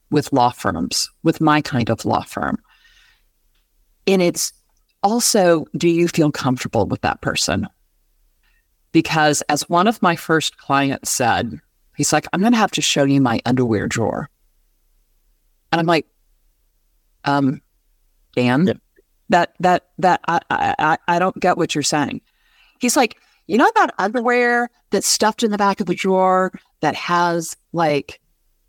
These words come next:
Speaker 1: holes in it and maybe some skid marks?" I'm like, "Oh my God," I'm turning around looking at his wife going, "You need to buy him some new underwear, apparently." <laughs> He's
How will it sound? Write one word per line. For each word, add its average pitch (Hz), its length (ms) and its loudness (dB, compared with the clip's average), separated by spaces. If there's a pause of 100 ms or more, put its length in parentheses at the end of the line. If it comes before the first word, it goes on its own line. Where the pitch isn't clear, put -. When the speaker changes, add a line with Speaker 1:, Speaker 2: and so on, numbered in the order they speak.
(220)
Speaker 1:
holes 214 380 2
in 226 100 4
it 220 220 0
and 170 100 0
maybe 180 200 2
some 165 180 -6
skid - 340 -2
marks?" 190 340 0
I'm 185 120 0
like, 165 360 -2 (240)
"Oh 143 80 -2
my 185 140 0
God," 170 180 0
I'm 160 120 0
turning 156 260 0
around 147 160 0
looking 143 260 -2
at 139 80 -2
his - 140 -4
wife 147 260 0
going, 143 280 0 (120)
"You 196 220 0
need 254 180 4
to 220 80 2
buy 139 220 -2
him 143 120 -2
some 156 200 -6
new 147 180 -2
underwear, 202 380 0
apparently." 254 680 0
<laughs> - 40 -20 (2500)
He's 226 280 0